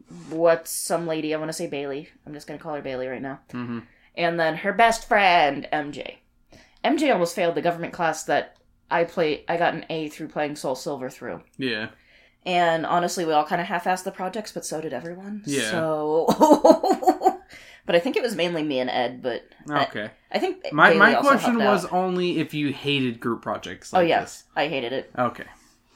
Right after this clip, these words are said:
Speaker 2: One day, Margaret and Laura stay late after school to work in the library.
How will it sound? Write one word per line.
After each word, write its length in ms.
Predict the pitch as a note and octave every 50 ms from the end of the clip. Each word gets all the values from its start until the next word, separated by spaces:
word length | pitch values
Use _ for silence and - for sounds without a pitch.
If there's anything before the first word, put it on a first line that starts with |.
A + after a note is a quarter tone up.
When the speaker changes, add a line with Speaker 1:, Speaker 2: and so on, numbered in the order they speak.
| _ _ _ - - - - - - - - - - -
Speaker 2:
One 300 | C#3 G3+ C#4 D4 B3+ G3+
day, 260 | G3 G3 F#3+ F#3+ F#3
Margaret 460 | E3+ E3 E3 F#3 F#3+ E3 F3+ F#3 C#3+
and 180 | D#3+ D#3 D3+ D3
Laura 300 | D3 D3+ D#3 D3+ D3+ D3
stay 300 | - - - F3 F#3 F#3+
late 260 | F3+ E3+ F3+ F3 E3 E3
after 240 | D#3 D3+ - D3
school 360 | C#3 - - - B3+ A3+ F#3+ F3+
to 100 | G#3 G3+
work 280 | D#3+ C3+ C3 A#2 -
in 100 | C#3 C3
the 60 | D3 D#3
library. 760 | E3+ F3+ F#3 F#3 E3+ C#3 A2+ F2 C#2 C2+ C#2+ B1 A#1+ -